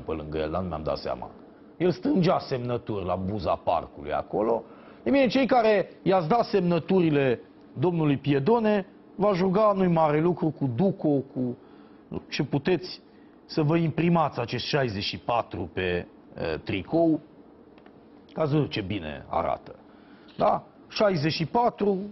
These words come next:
cătușele nu sunt obligatorii, ați văzut că ele nici nu apar acolo. Dă bine să te plimbi așa, zici că ești un jucător de basket din campionatul nord-american, iar Piedone,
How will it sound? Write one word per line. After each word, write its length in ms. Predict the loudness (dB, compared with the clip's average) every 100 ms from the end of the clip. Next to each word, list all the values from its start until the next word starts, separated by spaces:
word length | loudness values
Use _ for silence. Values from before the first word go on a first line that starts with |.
| -2
cătușele 880 | 0 4 4 4 4 6 4 4 -4 -14 -20 -20 -20 -20 -8
nu 100 | -4
sunt 240 | -2 -2 -2
obligatorii, 640 | 0 0 0 2 2 4
ați 100 | 4
văzut 160 | 2 0
că 80 | 0
ele 140 | 0
nici 160 | 0 0
nu 120 | 0
apar 340 | 0 0 2
acolo. 520 | 0 -2 0 2 0 -2 0
Dă 180 | 4 4
bine 260 | 4 2
să 140 | -2 -4
te 140 | -4
plimbi 360 | -4 -6 -2 -2
așa, 240 | 0 -2
zici 260 | -2 -4 -2
că 80 |
ești 260 | -2 -2 -4
un 80 | -4
jucător 460 | -2 -2 -2 -2
de 80 | -2
basket 520 | -2 -2 -4 -6 -14 -14 -20 -20 -20 -16 -10
din 120 | -6
campionatul 540 | -4 -2 -4 -4 -6
nord-american, 800 | -4 -4 -2 -4 -6 -6 -4 -4
iar 120 | -4
Piedone, 680 | -6 -6 -2 -2 -2 -4